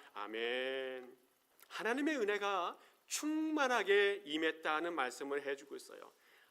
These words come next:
넘치게 임하였다, 완벽하게 임하였다는 말씀을 해주고 있습니다. 하나님의 은혜는 충만하게 임해서 수적으로나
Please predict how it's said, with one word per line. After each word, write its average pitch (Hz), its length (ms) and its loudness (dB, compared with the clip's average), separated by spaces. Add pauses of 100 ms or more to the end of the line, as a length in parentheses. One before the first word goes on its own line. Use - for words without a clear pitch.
넘치게 247 840 6
임하였다, 156 680 4 (200)
완벽하게 226 960 8
임하였다는 170 880 4
말씀을 147 480 0
해주고 143 360 -2
있습니다. 120 520 -12 (460)
하나님의 214 440 0
은혜는 202 640 0 (500)
충만하게 214 640 -2
임해서 143 600 -2 (140)
수적으로나 170 920 -6